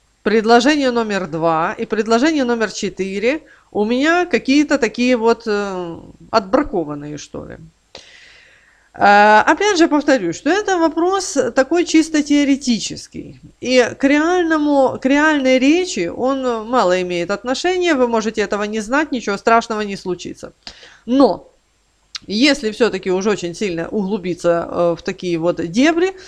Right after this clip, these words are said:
э, то я, э, определяю, так, э, не только я,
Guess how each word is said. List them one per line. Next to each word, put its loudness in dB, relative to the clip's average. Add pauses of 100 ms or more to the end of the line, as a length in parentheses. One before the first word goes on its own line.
(480)
э, 4
то 4
я, -2
э, 4
определяю, 2
так, -2
э, -8
не -6
только -2
я, 0